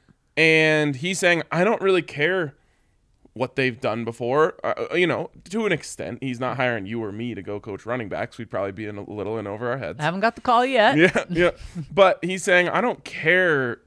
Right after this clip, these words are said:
Speaker 1: what, you know, what level they've done it at.
Speaker 2: Right.
Speaker 1: Do they believe in me?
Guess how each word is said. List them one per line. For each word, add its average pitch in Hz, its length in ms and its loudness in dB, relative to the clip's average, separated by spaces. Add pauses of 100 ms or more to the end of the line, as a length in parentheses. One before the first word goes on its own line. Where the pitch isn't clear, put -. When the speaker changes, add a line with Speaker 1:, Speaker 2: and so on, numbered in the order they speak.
(360)
Speaker 1:
what, 120 300 -6 (140)
you 123 80 -2
know, 104 400 -6
what 123 300 -2
level 143 280 0
they've 107 200 -4
done 202 180 0
it 160 80 -2
at. 127 240 0
Speaker 2:
Right. 117 140 -14 (1000)
Speaker 1:
Do 135 260 -4
they 202 100 8
believe 170 320 -2
in 120 160 -2
me? 175 280 -2